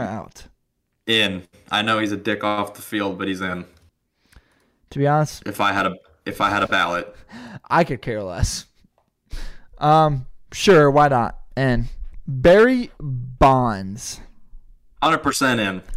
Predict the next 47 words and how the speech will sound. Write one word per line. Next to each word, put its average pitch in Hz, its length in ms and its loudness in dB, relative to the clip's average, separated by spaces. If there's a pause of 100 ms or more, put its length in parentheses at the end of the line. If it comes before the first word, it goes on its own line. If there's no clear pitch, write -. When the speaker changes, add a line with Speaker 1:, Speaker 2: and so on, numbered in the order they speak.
Speaker 2:
It's 101 120 -14
his 113 120 -8
Speaker 1:
Barry 175 240 10
Speaker 2:
last 160 80 6
chance, 147 380 4
Speaker 1:
does, - 20 -16
Speaker 2:
and - 100 -12
Speaker 1:
he 107 80 -8
Speaker 2:
he 165 60 -2
should 147 80 2
Speaker 1:
does 135 140 4
Speaker 2:
be 113 80 -2
in. 127 60 0
Speaker 1:
deserve 117 260 -6
to 113 80 -8
be 117 160 -8
in. 113 340 -12
I 135 100 -4
will 135 160 2
Speaker 2:
I 120 40 4
Speaker 1:
admit 135 120 2
Speaker 2:
will 131 120 0
Speaker 1:
that. 123 40 -4
Speaker 2:
never 131 220 0
pay 135 200 0
attention 123 400 -6
to 113 100 -6
them 110 140 -8
again 104 240 -6
if 95 80 -12
he 104 60 -10
doesn't 98 280 -10
get 95 120 -8
in. 92 320 -14
I 101 120 -8
promise 101 380 -8
you 98 80 -10
that. 90 360 -8 (1080)
Speaker 1:
All 127 80 -8
right, 120 280 -8
Roger 175 420 2
Clemens. 123 720 -8 (800)
Speaker 2:
Yes. 95 460 -4 (580)
Speaker 1:
I'm 240 160 0
saying 262 280 -4
out. - 420 -12 (1200)
Speaker 2:
Really? 113 580 0